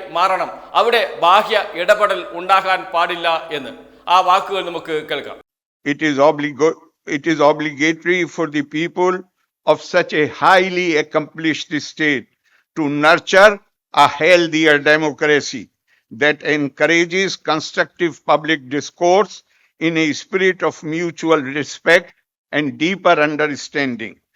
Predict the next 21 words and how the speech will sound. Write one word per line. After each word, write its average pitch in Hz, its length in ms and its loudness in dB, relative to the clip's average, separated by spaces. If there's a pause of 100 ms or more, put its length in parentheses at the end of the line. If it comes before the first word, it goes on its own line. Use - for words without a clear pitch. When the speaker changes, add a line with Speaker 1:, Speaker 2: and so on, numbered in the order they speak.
(380)
Speaker 2:
Dissent 190 640 -4
and 180 200 -4
differences 170 720 -4
of 156 200 -2
opinion 170 640 -4
are 156 260 2
essential 185 800 0 (420)
ingredients 170 1080 -2
of 143 220 -4
democratic 160 800 -2
functioning, 151 720 -4 (380)
but 123 360 0
dissent 196 600 0 (540)
degenerating 180 1040 2
into 170 280 0
violence, 147 840 4 (420)
be 175 280 2
it 160 140 -4
physical 196 760 4
or 147 200 6
verbal, 147 640 4